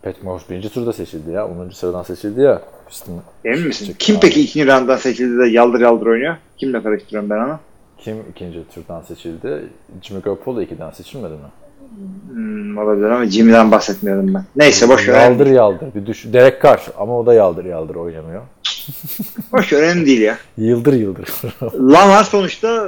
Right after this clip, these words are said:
Speaker 2: birinci roundun sonlarına doğru seçildi, o yüzden.
Speaker 1: Evet. Evet, böyle bitti mi sorular?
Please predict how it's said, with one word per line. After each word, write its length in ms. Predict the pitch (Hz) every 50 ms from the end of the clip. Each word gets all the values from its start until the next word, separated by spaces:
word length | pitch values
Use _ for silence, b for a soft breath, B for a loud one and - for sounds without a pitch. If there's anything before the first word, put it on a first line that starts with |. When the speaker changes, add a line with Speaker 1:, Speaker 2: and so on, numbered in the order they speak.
| 156 156 170
Speaker 2:
birinci 360 | 160 175 175 180 185 170 175
roundun 280 | 170 151 147 147 175 185
sonlarına 440 | - 180 170 170 160 160 160 151 139
doğru 160 | 123 117 110
seçildi, 320 | 113 113 - 120 127 135 151
o 60 | 143
yüzden. 220 | 131 113 139 180 185 - _ _ -
Speaker 1:
Evet. 220 | - 87 90 87 - - _ _ _ _ _ _ _ _ _ _ - - _ _ _ _ _ b b b b b b b b b b b b b b b b b b _ _ -
Evet, 440 | - 190 202 147 - - - - - -
böyle 320 | - 120 143 151 135 101 95
bitti 220 | 110 - - 233
mi 60 | 240
sorular? 400 | 220 - 123 107 92 90 82 76